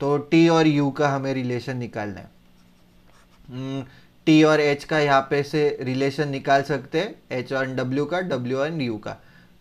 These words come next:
तो T is less than equal to H, ठीक है, नहीं तो यहाँ से स्टार्ट करते हैं। U is greater than W, W is greater than equal to H, H is greater than equal to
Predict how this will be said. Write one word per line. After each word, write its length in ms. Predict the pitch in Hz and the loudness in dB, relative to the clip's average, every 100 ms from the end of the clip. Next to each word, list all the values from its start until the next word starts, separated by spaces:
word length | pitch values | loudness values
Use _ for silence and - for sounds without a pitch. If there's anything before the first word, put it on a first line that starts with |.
| - | -8
तो 200 | 131 135 | -4 -4
T 280 | 127 156 151 165 170 170 - _ | -4 0 4 4 2 -4 -18 _
is 240 | 139 139 127 | -4 -4 -4
less 300 | 131 135 127 | -2 -2 -2
than 180 | 139 139 | -4 -2
equal 360 | 131 135 135 131 | -6 -4 -2 -2
to 100 | 143 127 135 | -2 -2 -2
H, 80 | - - _ _ _ _ _ | -6 -16 _ _ _ _ _
ठीक 180 | 127 120 | -12 -4
है, 140 | 151 139 | -2 -2
नहीं 160 | 123 | -6
तो 120 | 123 | -6
यहाँ 260 | 131 123 123 | -2 0 -2
से 200 | - 135 | -4 -8
स्टार्ट 320 | 131 127 120 | -4 -4 -4
करते 360 | - 123 120 135 | -6 -8 -6 -8
हैं। 140 | 185 - - _ _ - 123 | -10 -14 -20 _ _ -8 -2
U 80 | 143 156 - | -2 -2 -4
is 240 | 147 131 120 | -4 -4 -4
greater 320 | 131 127 135 131 | -4 -4 -4 -4
than 220 | 131 131 123 | -4 -6 -4
W, 340 | 127 139 147 147 123 | -2 -2 -2 -2 -4
W 300 | 120 120 131 | -4 -4 -6
is 80 | 117 | -4
greater 260 | 120 113 123 | -6 -4 -4
than 180 | 120 120 | -4 -6
equal 280 | 117 120 113 | -8 -6 -6
to 100 | 107 - | -8 -6
H, 340 | 135 147 151 - - - _ _ 135 | -4 -2 -2 -6 -20 -20 _ _ -8
H 260 | 131 127 135 | -8 -6 -6
is 160 | 123 113 | -4 -4
greater 300 | 123 113 127 | -4 -4 -4
than 200 | 127 135 | -4 -6
equal 340 | 131 - 131 | -10 -8 -8
to 80 | 123 | -6